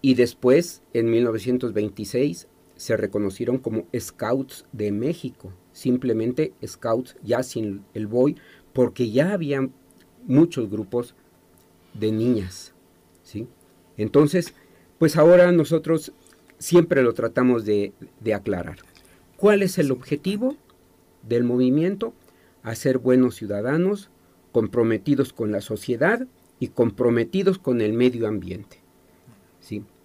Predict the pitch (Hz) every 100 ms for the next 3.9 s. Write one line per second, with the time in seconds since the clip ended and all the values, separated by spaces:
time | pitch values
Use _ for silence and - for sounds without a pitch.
0 | - 131 123 - 120 - _ _ _ _
1 | _ _ _ _ _ _ _ _ _ _
2 | _ - 143 - - 127 - - 170 214
3 | 233 _ 123 117 117 - 110 101 98